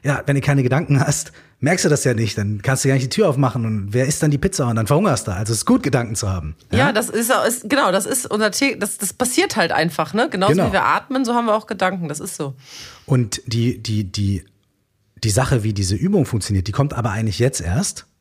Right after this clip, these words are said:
Speaker 1: Und zwar, ähm, bist du bereit für den nächsten Schritt?
Speaker 2: Ich bin bereit.
Speaker 1: Sehr gut. Und zwar, du hast also die Augen zu, du atmest ein und aus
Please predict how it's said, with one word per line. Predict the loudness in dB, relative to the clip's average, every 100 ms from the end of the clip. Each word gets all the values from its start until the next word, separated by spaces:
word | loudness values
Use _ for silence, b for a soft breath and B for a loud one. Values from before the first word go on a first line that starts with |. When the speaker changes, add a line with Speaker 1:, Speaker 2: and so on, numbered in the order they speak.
| _ _
Speaker 1:
Und | -2 0
zwar, | 0 0 0 -2 _ -6
ähm, | 0 2 2 2 0 -2 -6 _ _ _ _ -6
bist | -4 0
du |
bereit | 0 2 2
für | 2
den | 2
nächsten | 0 -2 -2
Schritt? | -2 -2 -6 _ _
Speaker 2:
Ich | -18 -16 -8
bin | -6
bereit. | -6 -8 -10 -12 -8
Speaker 1:
Sehr | -4 -2 -2
gut. | -6 -10 -20 B B B
Und | -6 -2
zwar, | 2 2 0 -8 b b b _ _ _ _ _ -2
du | 0
hast | 0
also | 0 0
die | 0
Augen | 0 0
zu, | 0 -2 0
du |
atmest | 0 -2 -2 -2
ein | 0
und | -2
aus | -2 -4 -4 -6 _